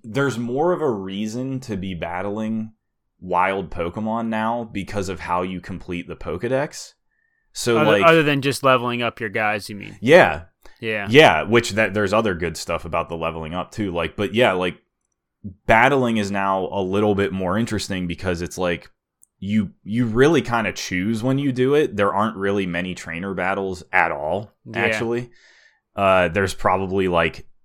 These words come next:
Speaker 1: I don't know, less than twenty in the whole game, <laughs> unless you do some optional ones. Um,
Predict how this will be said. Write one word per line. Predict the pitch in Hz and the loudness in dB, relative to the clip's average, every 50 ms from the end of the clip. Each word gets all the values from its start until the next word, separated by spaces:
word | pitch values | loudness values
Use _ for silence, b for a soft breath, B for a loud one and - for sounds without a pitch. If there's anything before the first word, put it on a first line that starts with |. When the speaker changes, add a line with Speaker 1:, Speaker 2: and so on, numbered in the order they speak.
| _ _ _ _ _ _ _ _ _ _ _ _ _ _ - | _ _ _ _ _ _ _ _ _ _ _ _ _ _ 2
Speaker 1:
I | 80 85 | 2 2
don't | 90 87 82 | 2 2 0
know, | 82 85 87 87 - - | -2 -2 -4 -4 -6 -6
less | 90 90 92 92 - - | 0 0 2 2 0 -2
than | - 98 90 85 | -2 -4 -6 -6
twenty | - - 90 78 76 82 87 101 110 113 110 - | -6 -8 -8 -6 -6 -6 -4 -4 -4 -4 -4 -4
in | 95 95 | -6 -4
the | 90 87 | -4 -2
whole | 85 95 95 90 90 | -2 -2 -2 -2 -2
game, | 76 80 80 82 95 104 123 120 - - | -4 -4 -4 -2 -2 -2 0 2 2 2
<laughs> | |
unless | 98 104 101 98 98 92 - - | 2 0 0 0 0 -2 -2 -2
you | 98 92 | -2 -2
do | 87 92 92 | 0 -2 -2
some | - - 92 82 | -2 -4 -4 -4
optional | - 82 85 87 - - 113 110 110 110 | -2 -2 -4 -4 -4 -4 -4 -4 -2 -2
ones. | 110 110 110 113 117 - - - _ _ _ _ _ _ _ _ _ - - _ _ _ _ _ _ _ _ _ _ | -2 -2 -2 -4 -6 -8 -12 -18 _ _ _ _ _ _ _ _ _ -20 -20 _ _ _ _ _ _ _ _ _ _
Um, | 95 92 92 87 85 78 76 73 69 | 0 0 2 0 0 -4 -8 -10 -12